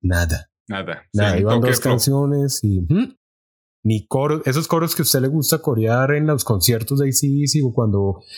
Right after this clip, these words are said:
Speaker 1: está viendo videos de A C D C o escuchando un álbum, usted los corea porque
Speaker 2: Sí, sí.
Speaker 1: son coros, ¿no?
Speaker 2: Sí.
Speaker 1: Aquí, nada.
Speaker 2: No, muy flo-,
Speaker 1: <laughs> Hasta,
Speaker 2: flojitos.
Speaker 1: hasta la segunda, nada.
Speaker 2: Sí.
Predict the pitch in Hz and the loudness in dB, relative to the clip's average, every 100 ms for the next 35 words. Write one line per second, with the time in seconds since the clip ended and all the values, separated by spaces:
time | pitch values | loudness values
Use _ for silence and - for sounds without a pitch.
0 | - 117 107 113 113 117 123 127 127 139 | -8 -4 0 0 2 2 2 0 0 0
1 | 117 104 113 120 117 104 117 117 120 117 | 0 2 0 2 0 2 2 2 2 2
2 | 110 - 101 104 104 117 120 117 120 107 | 0 0 0 2 2 2 2 0 0 0
3 | 104 104 107 131 - 101 101 165 110 101 | 0 0 0 0 0 -2 0 0 0 -2
4 | 120 104 101 - 107 131 127 135 127 - | 0 0 0 -2 -2 0 0 0 0 0
5 | 113 156 185 - - - - 110 101 101 | 0 -4 -6 -10 -8 -8 -8 -6 -2 -2
6 | 92 165 - - _ - 87 82 101 85 | 0 -2 -2 -10 _ -4 0 2 0 -2
7 | - 117 117 110 - 151 175 - 139 120 | -4 -2 0 0 0 0 -2 0 0 2
8 | 135 120 - 123 127 120 110 120 113 135 | 0 0 -4 -2 0 0 2 0 0 0
9 | 147 147 - 101 95 87 80 - | 0 -2 0 0 2 0 -2 -8